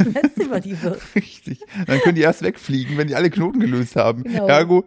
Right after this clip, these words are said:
Speaker 1: niemals.
Speaker 2: Ja, Forscher haben jetzt festgestellt, die Darmbakterien der Finken ähneln jenen von Vampirfledermäusen. Sie helfen dabei, Blut zu verdauen. Der Vampirismus ist für die Tiere nur eine Notlösung. Das ist auch schon alles wieder ein bisschen belastend irgendwie. Ich weiß auch nicht.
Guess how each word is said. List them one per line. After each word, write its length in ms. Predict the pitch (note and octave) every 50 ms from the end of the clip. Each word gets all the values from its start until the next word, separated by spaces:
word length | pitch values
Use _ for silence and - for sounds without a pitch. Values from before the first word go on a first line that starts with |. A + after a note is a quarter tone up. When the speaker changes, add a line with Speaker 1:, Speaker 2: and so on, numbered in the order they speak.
| _ _
Speaker 1:
niemals. 760 | D3+ C#3+ D3+ D#3 D#3+ D3 C#3 C3 B2 B2 A#2 A#2 - - - _
Speaker 2:
Ja, 280 | A#3+ G#3+ G#3 F#3+ F3 F3
Forscher 340 | - A3+ A#3+ B3+ C4 B3
haben 180 | A3+ A#3 A3+ A3
jetzt 160 | G#3+ G#3 - -
festgestellt, 480 | A#3 A#3 - B3 G3+ G3 A3 A3 A3 G#3
die 80 | F3+
Darmbakterien 640 | F3+ F3 F#3+ A3+ A#3 A3 - - A3+ G#3 G3+ G#3 F#3+
der 100 | F3+ -
Finken 340 | - A#3 C4+ - - F#3
ähneln 420 | - - - E3+ F#3 G#3+ A3 G#3 F#3+
jenen 300 | D#3+ E3 F#3+ A#3 B3 A3
von 240 | - - G3 F#3 E3+
Vampirfledermäusen. 960 | E3 E3+ - - - B3+ C#4+ - - E3 D#3+ D3+ D3+ D3+ D#3 D#3 E3 F#3
Sie 100 | F#3 D#3+
helfen 300 | D#3+ E3+ F#3+ G#3 - G#3
dabei, 320 | E3+ F3 E3+ E3+ E3+ F#3 G3
Blut 280 | E3+ D#3+ F3+ A3+ B3+ -
zu 100 | - E3+
verdauen. 540 | - E3 D3 C#3 D3+ C#3 C#3+ D3+ D#3 E3+ - - - - - - _ _
Der 140 | - F3+ E3
Vampirismus 720 | G3 G#3 - - G#3 F3+ E3 B3+ - - - B3 B3 -
ist 220 | - - G#3+ - -
für 100 | - G#3+
die 120 | F3 F3
Tiere 360 | - - - B3 B3+ C4 B3+
nur 160 | A3+ A3 A#3+ G#3+
eine 200 | - F#3+ G#3 G3
Notlösung. 680 | F3 F3+ G3 F#3+ E3+ D#3 C#3+ C#3+ D3 C#3+ D3+ D3 D3 - - - - _ _
Das 180 | - D#3+ D#3+
ist 80 | - -
auch 80 | B3 B3
schon 180 | - - G3
alles 300 | - - F#3+ A#3 A#3 -
wieder 160 | A3+ A3 G#3
ein 80 | G3 E3+
bisschen 380 | - G3 - - F#3+ F3+ F3+ D#3+
belastend 500 | D#3 D#3+ D#3 D3 - - - - D#3 -
irgendwie. 380 | - C#3+ D3+ D3+ D#3 D#3 D#3+
Ich 100 | D3+ -
weiß 180 | E3+ E3 D#3+ -
auch 140 | A#2+ C3+ C#3+
nicht. 320 | C#3+ C#3+ D3+ - - -